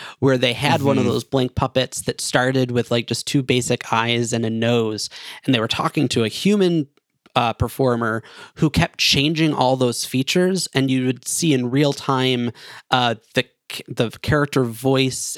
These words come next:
Speaker 1: and the mannerisms and all these different things change. Uh, and it's a great
Speaker 2: Mm.
Speaker 1: kind of thing to point to
Speaker 2: Wow.
Speaker 1: for people to say, like, "Oh, look how, look how these little, you know, adding a tuft of hair or changing a
Speaker 2: Mm-hmm.
Speaker 1: nose from an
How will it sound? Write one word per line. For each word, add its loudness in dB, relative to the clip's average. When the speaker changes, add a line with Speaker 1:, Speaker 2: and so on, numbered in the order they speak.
Speaker 1:
and -6
the -6
mannerisms -2
and 0
all 2
these 0
different -6
things -4
change. -2
Uh, 2
and 0
it's -2
a 2
great 2
Speaker 2:
Mm. 0
Speaker 1:
kind 2
of -2
thing 0
to -4
point 0
to 0
Speaker 2:
Wow. -4
Speaker 1:
for 0
people -2
to -8
say, -2
like, -2
"Oh, 4
look 0
how, -2
look 0
how 2
these 2
little, 2
you 2
know, 0
adding 0
a -2
tuft -4
of -2
hair -2
or 2
changing 0
a 0
Speaker 2:
Mm-hmm. 0
Speaker 1:
nose 2
from -2
an 0